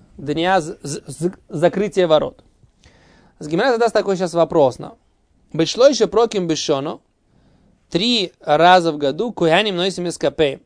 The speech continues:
Коины возносят свои руки. Говорит Гемара, «Тани, йоту мамадот, миика мусов». Разве в дни постов и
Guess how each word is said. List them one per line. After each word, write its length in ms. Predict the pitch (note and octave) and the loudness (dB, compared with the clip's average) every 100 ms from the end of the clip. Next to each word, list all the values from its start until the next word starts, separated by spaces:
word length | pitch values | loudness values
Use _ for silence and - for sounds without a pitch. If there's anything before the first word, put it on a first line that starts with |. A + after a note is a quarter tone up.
| _ | _
Коины 540 | - F3+ G3+ F3 E3 E3 | -4 -2 0 -4 -6 -6
возносят 400 | C#3+ D#3 F3 - | -4 -4 -6 -2
свои 180 | D3 | -2
руки. 280 | C#3+ C3 - - _ _ _ _ _ _ _ _ _ _ _ | -2 -6 -14 -20 _ _ _ _ _ _ _ _ _ _ _
Говорит 180 | D3 C3+ | -12 -10
Гемара, 260 | C#3+ D#3+ D#3 | -4 -2 -2
«Тани, 420 | - C3 B2+ B2+ | 0 -2 -2 -4
йоту 260 | D#3 F3 D3 | -4 -2 -6
мамадот, 500 | C3 B2+ C3+ F3+ C#3+ | -6 -6 -2 -2 -2
миика 440 | C#3 D3 E3+ D3 | -8 -8 -8 -6
мусов». 340 | D3 A3 D3 | -8 -10 -10
Разве 540 | C3 D3+ F#3 E3 D3 - _ - | -2 0 0 -2 -4 -6 _ -20
в 160 | C3+ | -12
дни 220 | C#3 F#3 | -6 -6
постов 580 | G3 D#3 - - F#3+ D#3 - _ _ _ _ _ _ | -2 -2 -2 0 0 0 -4 _ _ _ _ _ _
и 420 | E3+ F3+ E3+ C3+ | -2 2 2 -2